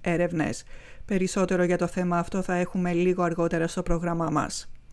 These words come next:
Ο πρόεδρος του Ευρωπαϊκού Κοινοβουλίου, Νταβίτ Σασόλη, σε συνέντευξή του στην ερτ, έστειλε μήνυμα στην Τουρκία να σεβαστεί τα θεμελιώδη δικαιώματα,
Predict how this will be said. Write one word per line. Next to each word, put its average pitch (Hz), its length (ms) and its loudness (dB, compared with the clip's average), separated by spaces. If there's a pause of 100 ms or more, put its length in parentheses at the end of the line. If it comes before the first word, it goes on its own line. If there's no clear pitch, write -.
(1000)
Ο 208 220 4
πρόεδρος 220 480 6
του - 80 0
Ευρωπαϊκού 202 520 2
Κοινοβουλίου, 196 800 2
Νταβίτ 180 360 2
Σασόλη, 247 560 0
σε 233 120 -2
συνέντευξή 202 600 0
του 190 100 -2
στην 180 320 0
ερτ, 226 240 -2
έστειλε 233 360 0
μήνυμα 220 380 2
στην 208 220 -2
Τουρκία 202 500 0
να 233 120 2
σεβαστεί 190 500 -2
τα 247 140 -2
θεμελιώδη 196 580 2
δικαιώματα, 180 760 0